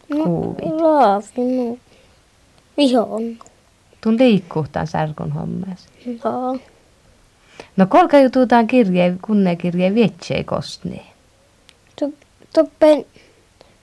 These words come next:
Speaker 1: jos loi onnu to muitu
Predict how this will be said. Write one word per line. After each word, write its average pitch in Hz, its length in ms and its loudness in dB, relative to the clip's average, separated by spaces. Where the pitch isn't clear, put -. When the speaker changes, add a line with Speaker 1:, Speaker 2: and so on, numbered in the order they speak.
Speaker 1:
jos 269 240 -4
loi 277 180 6
onnu 285 400 2
to 240 180 -2
muitu 254 360 2